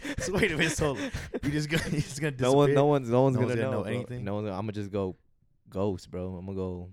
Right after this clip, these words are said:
Speaker 2: A wall or something.
Speaker 1: All right. So first step, we, we making free Oscar shirts, or free Josh shirts.
Speaker 2: Yeah.
Speaker 1: And then, uh, I'm bringing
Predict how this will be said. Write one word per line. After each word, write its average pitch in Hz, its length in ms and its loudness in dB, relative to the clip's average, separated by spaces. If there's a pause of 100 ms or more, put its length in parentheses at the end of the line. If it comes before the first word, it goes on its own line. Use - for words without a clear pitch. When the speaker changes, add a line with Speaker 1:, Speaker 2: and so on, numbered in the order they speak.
(180)
Speaker 2:
A 95 140 -4
wall 90 400 -6
or 90 80 -10
something. 87 400 -10 (200)
Speaker 1:
All 90 80 -12
right. 82 120 -10 (100)
So 90 300 -8 (100)
first 92 340 -12
step, 85 220 -10 (880)
we, 90 140 -10
we 90 160 -8
making 101 400 -4
free 95 180 -10
Oscar 92 360 -8
shirts, - 380 -12
or - 60 -14
free 95 220 -8
Josh 95 400 -6
shirts. 87 420 -10
Speaker 2:
Yeah. 90 200 -8 (680)
Speaker 1:
And 90 100 -16
then, 92 220 -8
uh, 90 320 -6
I'm 87 120 -10
bringing 104 340 -4